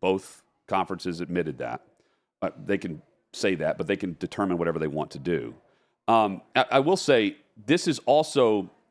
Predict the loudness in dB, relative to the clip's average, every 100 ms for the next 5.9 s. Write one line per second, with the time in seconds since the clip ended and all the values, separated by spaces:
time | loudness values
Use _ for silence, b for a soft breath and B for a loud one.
0 | _ _ _ _ 2 4 4 4 4 2
1 | -4 -2 -2 0 0 0 -2 -2 0 0
2 | 2 0 2 0 0 -2 -2 -2 -4 -4
3 | -10 -6 -4 -2 -4 -8 _ -12 -2 0
4 | -2 -2 0 2 -2 -8 -6 -4 -4 -4
5 | 0 0 0 -4 -2 0 0 0